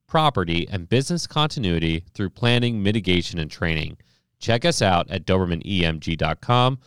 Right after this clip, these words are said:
or click on the show notes. Radio comms just got a major breakthrough with the L three Harris X L Extreme four hundred P. It's the newest and toughest radio out there.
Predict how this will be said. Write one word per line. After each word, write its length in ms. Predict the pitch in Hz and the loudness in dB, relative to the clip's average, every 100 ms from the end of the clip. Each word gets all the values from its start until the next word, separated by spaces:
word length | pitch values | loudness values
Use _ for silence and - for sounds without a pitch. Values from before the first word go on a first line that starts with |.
| _ - | _ -6
or 100 | 104 | -4
click 240 | - 117 | 2 2
on 100 | 110 | 2
the 60 | 90 | 0
show 200 | - 82 | 0 -2
notes. 440 | 78 80 - - - _ _ _ _ _ _ _ _ _ _ | 0 -4 -8 -14 -18 _ _ _ _ _ _ _ _ _ _
Radio 320 | 117 180 247 226 | 2 4 4 0
comms 460 | - 170 170 160 | 2 4 4 2
just 200 | 139 131 | 0 0
got 160 | - 110 | 2 2
a 60 | |
major 520 | 92 107 147 139 123 113 | 2 4 4 4 4 2
breakthrough 520 | 104 98 87 - 82 | 4 2 2 -2 0
with 140 | 78 | -2
the 260 | - 78 - | -2 -6 0
L 180 | 139 180 | 2 2
three 300 | - 202 190 | 2 2 4
Harris 460 | 127 98 92 - - - | 4 4 4 0 -6 0
X 300 | 147 - - | 0 0 0
L 280 | 120 113 - | 2 4 2
Extreme 500 | 107 - 110 104 101 | -6 -2 2 2 2
four 280 | - 113 | 2 4
hundred 340 | 107 98 90 - | 4 2 2 0
P. 300 | 87 76 78 _ _ _ _ _ - | 0 0 -4 _ _ _ _ _ 0
It's 220 | 127 110 | 2 4
the 80 | 113 | 2
newest 460 | 107 156 202 196 - | 6 8 8 6 2
and 220 | 127 98 | -2 -2
toughest 460 | - 165 165 170 147 | -4 -4 0 0 2
radio 340 | 143 135 117 | 4 6 6
out 240 | 104 90 - | 6 4 2
there. 300 | 78 78 | -2 -4